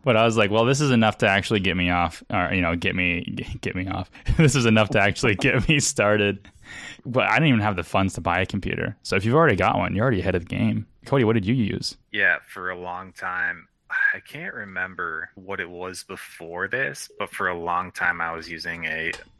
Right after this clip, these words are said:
Speaker 2: Lenovo eleven E, which is a, a tiny, a <laughs> tiny computer that is built to be beat up. So that part was nice 'cause I was moving, like, a lot. I was taking it everywhere. It was going everywhere with me, but definitely not, like, now I could never do that.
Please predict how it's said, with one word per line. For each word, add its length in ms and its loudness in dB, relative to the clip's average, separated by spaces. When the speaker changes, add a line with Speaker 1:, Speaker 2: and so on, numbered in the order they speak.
Speaker 2:
Lenovo 800 -4
eleven 480 -2
E, 240 -10
which 140 -10
is 140 -6
a, 300 -2
a 100 -4
tiny, 640 -2
a 60 -4
<laughs> 60 -14
tiny 420 0
computer 580 -2
that 380 4
is 200 -4
built 300 -8
to 80 -14
be 120 -6
beat 240 -6
up. 260 -2
So 140 -12
that 180 -6
part 180 0
was 140 -8
nice 240 -2
'cause 180 -10
I 100 -2
was 120 -8
moving, 260 -12
like, 120 -14
a 80 -6
lot. 280 -2
I 80 -4
was 120 -8
taking 280 -8
it 80 -12
everywhere. 440 -8
It 40 -10
was 120 -8
going 180 -6
everywhere 360 -6
with 160 -12
me, 260 -12
but 120 -4
definitely 420 -2
not, 420 -2
like, 120 -4
now 340 4
I 80 2
could 200 -10
never 260 -4
do 280 -12
that. 240 -6